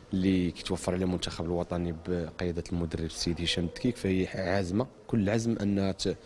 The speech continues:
تحقق واحد النتيجة إيجابية. وكيف تنقولوا، إلا بغيتي تحقق شي نتيجة إيجابية في شي تظاهرة الكبير، يعني خصك تكون مساعد لجميع الفرق، ما يمكنش أنك غادي تمنى،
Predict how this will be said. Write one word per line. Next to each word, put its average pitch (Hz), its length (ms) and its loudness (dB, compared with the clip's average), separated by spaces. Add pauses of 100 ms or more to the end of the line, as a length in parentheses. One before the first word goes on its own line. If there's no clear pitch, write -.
(220)
تحقق - 260 -2
واحد - 200 -4
النتيجة 92 380 2
إيجابية. 92 500 2 (520)
وكيف 123 240 2
تنقولوا، 117 280 6
إلا 113 80 6
بغيتي 104 240 0
تحقق - 260 -6
شي - 140 2
نتيجة 98 320 0
إيجابية 101 300 2
في 95 100 -2
شي - 220 0
تظاهرة 98 260 2
الكبير، 104 300 2
يعني 104 200 4
خصك - 240 -8
تكون - 180 -2
مساعد 90 360 -2
لجميع 98 320 4
الفرق، 87 420 -2
ما 90 80 2
يمكنش 90 300 -2
أنك 90 260 0
غادي 87 140 -4
تمنى، 95 400 0